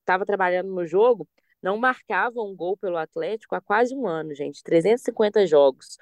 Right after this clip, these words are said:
trezentos e cinquenta dias, desde treze de maio do ano passado.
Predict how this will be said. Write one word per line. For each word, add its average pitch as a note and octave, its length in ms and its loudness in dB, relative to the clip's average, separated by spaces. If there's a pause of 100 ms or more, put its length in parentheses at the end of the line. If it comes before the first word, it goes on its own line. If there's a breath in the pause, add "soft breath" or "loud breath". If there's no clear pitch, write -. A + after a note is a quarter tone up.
(140 soft breath)
trezentos G#3 280 2
e - 20 -10
cinquenta A#3 260 4
dias, D#3+ 480 -2 (500)
desde G#3 420 2
treze B3 460 2
de A3 120 -12
maio F#3+ 320 -6
do F3+ 80 -8
ano F#3+ 140 -6
passado. D3+ 580 -2